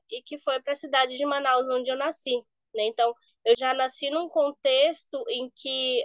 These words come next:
a nossa identidade já foi sendo apagada, desde a educação recebida pelos missionários, catequese no Alto Rio Negro, né? Desse apagamento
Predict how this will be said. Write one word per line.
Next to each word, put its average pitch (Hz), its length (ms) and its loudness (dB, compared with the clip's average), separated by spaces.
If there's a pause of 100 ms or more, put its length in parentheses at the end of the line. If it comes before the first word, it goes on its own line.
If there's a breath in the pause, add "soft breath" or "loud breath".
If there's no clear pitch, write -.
a 233 120 -4
nossa 240 300 -2
identidade 247 800 0
já 269 140 -2
foi 254 360 2 (120)
sendo 269 340 2
apagada, 247 720 0
desde 262 300 0
a 277 100 2
educação 247 880 -2 (140)
recebida 226 560 -4
pelos 262 240 -6
missionários, 233 840 -4
catequese 214 960 0
no 220 100 0
Alto 208 240 2
Rio 214 160 -2
Negro, 208 440 -4 (340)
né? 196 220 -2
Desse 208 200 -10
apagamento 214 480 0